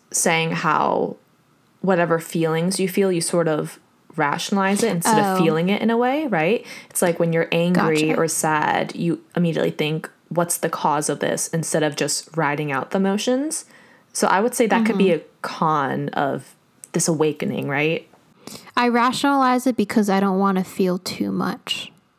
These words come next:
Speaker 2: I try to stop myself. And so I, honestly, that is just a journey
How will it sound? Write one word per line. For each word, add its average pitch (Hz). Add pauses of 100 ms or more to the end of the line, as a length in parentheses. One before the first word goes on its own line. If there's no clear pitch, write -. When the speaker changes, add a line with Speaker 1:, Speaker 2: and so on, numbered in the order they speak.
(520)
Speaker 2:
I 202
try 208
to 185
stop -
myself. 285 (380)
And 254
so 247 (180)
I, 262
honestly, 311
that 247
is 254
just 208
a 202
journey 185